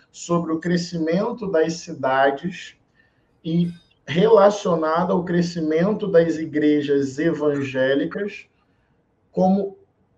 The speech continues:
espaços de coesão, de convivência, de sociabilidade em grandes centros urbanos. Olha, é, essa é uma linha de interpretação.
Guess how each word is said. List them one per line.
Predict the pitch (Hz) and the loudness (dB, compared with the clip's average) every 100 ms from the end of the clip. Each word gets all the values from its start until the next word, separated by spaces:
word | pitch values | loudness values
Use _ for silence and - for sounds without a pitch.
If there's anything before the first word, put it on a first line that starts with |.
| _ | _
espaços | 165 - - 180 180 208 214 202 175 | -10 -10 -2 2 4 2 0 -4 -2
de | 170 175 | -2 -4
coesão, | 190 196 185 - 135 156 165 170 170 170 170 _ _ | 0 2 2 0 -2 0 2 2 2 -2 -8 _ _
de | 127 - | -8 -6
convivência, | - 175 165 170 143 139 160 165 160 170 - 156 160 _ - | 0 0 2 0 -2 0 2 2 -2 -6 -8 -8 -8 _ -16
de | 147 | -12
sociabilidade | - - 185 - 165 160 156 139 143 151 156 156 160 165 - _ - | -8 -2 -2 2 2 2 0 2 6 8 6 4 -4 -14 -16 _ 0
em | 175 165 | 4 4
grandes | 156 175 220 247 208 202 - | 4 4 4 2 0 -4 -8
centros | - 180 185 202 190 180 175 | -8 -2 0 0 -2 -2 -2
urbanos. | 170 139 135 120 113 120 | -2 -2 -2 -2 -4 0
Olha, | 185 175 | 0 4
é, | 156 165 170 | 4 6 4
essa | 175 | 4
é | 202 | 2
uma | 214 | 2
linha | 202 185 190 | 2 2 0
de | 175 196 | 0 0
interpretação. | 202 190 196 190 196 190 151 127 | 0 -4 -4 -2 -2 -2 -2 -4